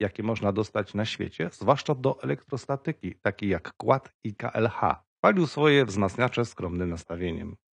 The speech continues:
Niemiecki redaktor stał się posiadaczem wzmacniacza Fatermana kilka lat po wizycie w Nowym Jorku.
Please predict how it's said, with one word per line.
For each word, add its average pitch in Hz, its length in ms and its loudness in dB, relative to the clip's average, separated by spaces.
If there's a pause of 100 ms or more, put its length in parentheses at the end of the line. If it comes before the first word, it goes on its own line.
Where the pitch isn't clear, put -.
(160)
Niemiecki 190 300 2
redaktor 160 560 2 (180)
stał 139 240 4
się 131 260 2
posiadaczem 110 800 2
wzmacniacza 101 520 -4
Fatermana 107 540 0
kilka 117 360 -4
lat 113 260 -2
po 104 160 -4
wizycie 104 360 -2
w 90 40 -4
Nowym 95 300 -2
Jorku. 90 360 -6